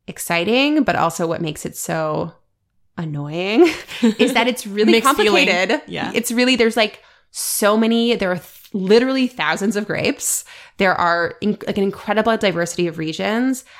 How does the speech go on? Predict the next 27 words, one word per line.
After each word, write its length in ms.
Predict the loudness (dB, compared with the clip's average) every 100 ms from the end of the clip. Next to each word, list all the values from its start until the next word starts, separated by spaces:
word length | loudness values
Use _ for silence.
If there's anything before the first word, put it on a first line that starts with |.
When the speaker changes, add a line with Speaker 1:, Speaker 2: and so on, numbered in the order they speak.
| -6
Speaker 1:
and 100 | -4
a 40 |
lot 180 | 0 -2
of 120 | 0
the 80 | 0
most, 340 | 2 2 0 -4
especially 440 | -4 -4 -2 -4
now, 600 | -2 -2 0 2 0 -4 -14 _ _ _
we're 80 | -6
f-, 120 | -6 -6
getting 260 | -2 0 -2
access 380 | -6 -8 -8
to 60 | -8
the 60 | -10
first 260 | -10 -10
time 160 | -8 -8
in, 120 | -8 -8
in 80 | -8
Ontario 520 | -6 -8 -8 -4 -4
of 140 | -2 -4
a 40 |
lot 360 | -2 0 0 -2
of 340 | -4 -8 -14 _ _ _ -16
rare 680 | -4 0 2 4 4 2
regions 500 | 2 0 2 2 2
and 140 | -2 -2
grapes 680 | -4 -6 -6 -8 -8 -12